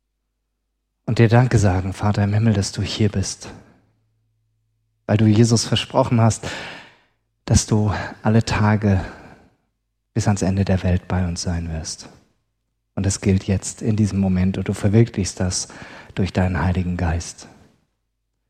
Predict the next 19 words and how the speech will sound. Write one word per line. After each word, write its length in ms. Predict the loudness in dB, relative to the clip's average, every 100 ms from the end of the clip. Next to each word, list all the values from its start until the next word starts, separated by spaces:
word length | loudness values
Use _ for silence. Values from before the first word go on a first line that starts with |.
| _ _ _ _ _ _
Und 100 | -2
ich 140 | -2 0
bete, 260 | -2 0
dass 240 | -2 -4 -4
du 340 | -2 0 -2 -6 -16 -20 _ _ _ _ -2
redest. 560 | -2 -2 -6 -10 -16 -20 _ _ _ _ _ _ _ _ _ _ _ _ _ _ _ _ _ _ _ _ _ _ _ _
Durch 180 | -4 0
alles, 340 | 2 0 -2
was 120 | -8 -8
schon 320 | -6 -4 0
war 280 | 0 0 0
in 80 | -2
diesem 200 | -4 -4
Gottesdienst 680 | -4 -4 -6 -6 -6 -8 -10
und 80 |
was 160 | -8 -6
jetzt 240 | -8 -8
noch 160 | -12 -12
kommt. 420 | -14 -14 -14 -20